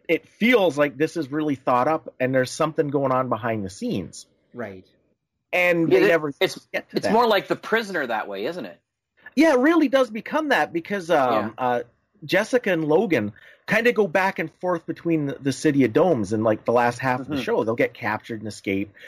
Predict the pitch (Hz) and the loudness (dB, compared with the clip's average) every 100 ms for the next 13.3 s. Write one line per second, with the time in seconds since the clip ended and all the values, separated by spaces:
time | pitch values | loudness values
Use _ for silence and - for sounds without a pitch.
0 | - 110 120 120 127 - 127 113 92 104 | -6 -2 2 2 0 0 0 0 -2 -2
1 | 104 107 - _ 104 120 120 104 - 113 | -2 -4 -12 _ -4 0 0 -2 -2 0
2 | 117 101 95 - 120 110 - - - - | 2 2 0 0 -2 -2 -10 -20 -20 -4
3 | 185 156 202 247 226 - - 196 165 208 | 0 2 4 4 2 0 0 2 2 0
4 | 180 190 170 160 - 180 175 131 - 143 | 0 0 2 0 -2 -4 -4 -4 -6 -8
5 | 160 - - 143 147 - - 147 185 - | -6 -4 -2 -2 -2 -8 -12 -8 -8 -4
6 | 110 90 - _ _ _ _ - 104 101 | 0 0 -2 _ _ _ _ -10 -6 -8
7 | - - 127 92 _ _ _ _ _ - | -10 -20 -20 -20 _ _ _ _ _ -16
8 | 240 190 - - 127 113 - 127 113 113 | -14 -14 -16 -6 -4 -4 -8 -12 -14 -14
9 | 117 95 110 - _ _ - 160 156 147 | -18 -18 -20 -20 _ _ -8 -6 -4 -8
10 | 147 127 120 123 110 110 110 - 143 175 | -8 -8 -8 -8 -10 -10 -12 -12 -10 -8
11 | 175 160 147 143 131 135 123 120 - 127 | -8 -8 -10 -10 -12 -10 -10 -14 -12 -10
12 | 120 117 113 - 123 123 117 113 113 104 | -8 -10 -12 -12 -16 -10 -8 -8 -10 -10
13 | 110 110 110 | -10 -10 -12